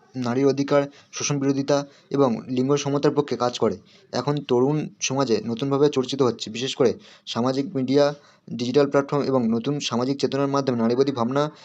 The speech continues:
এবং লিঙ্গ সমতার ধারণা তরুণদের মধ্যে প্রবল জনপ্রিয়তা অর্জন করেছে। এই প্রবন্ধে তরুণ প্রজন্মের মধ্যে নারীবাদী আন্দোলন, তার প্রভাব, চ্যালেঞ্জ এবং নারীবাদী দৃষ্টিভঙ্গির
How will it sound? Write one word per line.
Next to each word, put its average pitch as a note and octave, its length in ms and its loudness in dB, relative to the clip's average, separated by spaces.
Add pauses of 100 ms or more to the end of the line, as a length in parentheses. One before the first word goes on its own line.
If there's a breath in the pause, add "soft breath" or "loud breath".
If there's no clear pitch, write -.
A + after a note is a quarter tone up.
(120)
এবং C3+ 200 2
লিঙ্গ B2+ 220 0
সমতার C#3 260 0
ধারণা B2+ 260 2
তরুণদের B2+ 380 0
মধ্যে C3+ 300 0 (300 soft breath)
প্রবল C3 220 4
জনপ্রিয়তা C3 420 0
অর্জন C3 240 2
করেছে। A2+ 300 2 (480 soft breath)
এই C3 100 2
প্রবন্ধে C#3+ 300 -2
তরুণ C#3+ 400 2 (960 soft breath)
প্রজন্মের C#3+ 320 0
মধ্যে C#3+ 240 0
নারীবাদী C3 360 4
আন্দোলন, C3 340 0
তার B2+ 180 0
প্রভাব, C#3 360 2
চ্যালেঞ্জ C#3+ 440 0
এবং C3+ 160 -4
নারীবাদী C3 400 2
দৃষ্টিভঙ্গির B2+ 840 -4